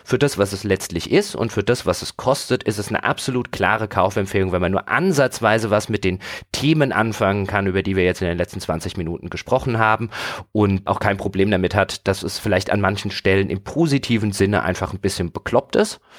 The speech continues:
Und dass es teilweise mehr über das Wesen des Spiels und die Beziehung zwischen Spieler und Spiel und Spieler und Entwickler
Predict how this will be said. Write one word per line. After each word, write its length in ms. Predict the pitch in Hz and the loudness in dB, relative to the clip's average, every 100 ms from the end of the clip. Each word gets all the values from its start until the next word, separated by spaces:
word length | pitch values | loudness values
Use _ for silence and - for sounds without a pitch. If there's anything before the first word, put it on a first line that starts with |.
| - - - - - | -20 -18 -18 -16 -2
Und 320 | 127 127 - | 0 0 -6
dass 300 | 107 123 - | 0 0 0
es 220 | 127 - | -4 -6
teilweise 680 | - 120 196 160 139 131 120 | -4 0 2 2 4 4 2
mehr 460 | 98 110 143 170 - | 0 2 4 4 0
über 240 | 120 120 | 0 0
das 400 | - 104 - - - | 2 0 -2 -10 -14
Wesen 540 | 101 98 135 160 147 | -6 0 2 2 2
des 160 | 127 120 | 0 -2
Spiels 600 | - 110 117 147 - - - | -4 -4 -2 -2 -2 -10 -6
und 420 | - 113 107 - | -4 -4 -6 -12
die 380 | 104 104 104 - | -8 -4 -2 -4
Beziehung 640 | - 135 - 143 156 117 127 | -6 -6 -4 0 0 0 -4
zwischen 460 | - 107 107 110 | -4 -2 -2 -4
Spieler 520 | - - 139 151 139 | -8 -8 -2 4 4
und 160 | 110 113 | 4 -2
Spiel 380 | - - 143 147 | -8 -4 -2 0
und 160 | 95 | -2
Spieler 360 | - 131 131 120 | -6 -2 0 2
und 120 | 101 | 2
Entwickler 640 | 92 98 117 131 92 87 | -2 -2 -2 -2 0 0